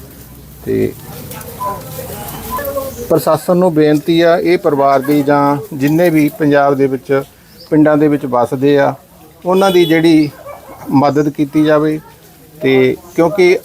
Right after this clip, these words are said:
ਅੱਜ ਕੱਲ੍ਹ ਜਿਹੜੇ ਪੰਜਾਬ ਦੇ ਹਾਲਾਤ ਆ, ਬਹੁਤ ਖਰਾਬ ਹੋ, ਹੋ ਚੁੱਕੇ ਆ। ਕੱਲ੍ਹ ਨੂੰ ਅਸੀਂ ਪੰਜ-, ਜਿਹੜੇ ਮੋਗਾ ਜ਼ਿਲ੍ਹੇ ਦੇ ਆ, ਪੱਚੀ ਤੋਂ ਤੀਹ ਜਾਣੇ ਆ, ਸੋਸ਼ਲ ਮੀਡੀਆ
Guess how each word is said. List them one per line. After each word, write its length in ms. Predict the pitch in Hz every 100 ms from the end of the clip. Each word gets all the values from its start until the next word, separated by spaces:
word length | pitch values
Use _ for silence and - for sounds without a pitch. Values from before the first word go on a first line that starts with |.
| 165
ਅੱਜ 120 | 156 170
ਕੱਲ੍ਹ 300 | 180 175 175
ਜਿਹੜੇ 220 | 165 170
ਪੰਜਾਬ 440 | - 147 139 139
ਦੇ 140 | 139 139
ਹਾਲਾਤ 360 | 131 120 120
ਆ, 60 | 135
ਬਹੁਤ 320 | 127 135 131
ਖਰਾਬ 300 | 117 117 117
ਹੋ, 260 | 117 127 139 - - - 135
ਹੋ 120 | 139
ਚੁੱਕੇ 400 | 131 135 139 147
ਆ। 140 | 139 139 - - - - - - - - - - - - - -
ਕੱਲ੍ਹ 200 | - 180
ਨੂੰ 200 | 208 208
ਅਸੀਂ 440 | 202 - 185 180 180 - - - - - -
ਪੰਜ-, 200 | 175 175
ਜਿਹੜੇ 320 | 165 143 202
ਮੋਗਾ 380 | 180 147 139 160
ਜ਼ਿਲ੍ਹੇ 260 | 160 180 180
ਦੇ 200 | 165 147
ਆ, 120 | 127
ਪੱਚੀ 460 | - 170 - 185
ਤੋਂ 160 | 180 180
ਤੀਹ 220 | 160 185
ਜਾਣੇ 320 | 180 165 143
ਆ, 160 | 131 120 - -
ਸੋਸ਼ਲ 400 | 185 - 202 185
ਮੀਡੀਆ 600 | 160 165 190 190 185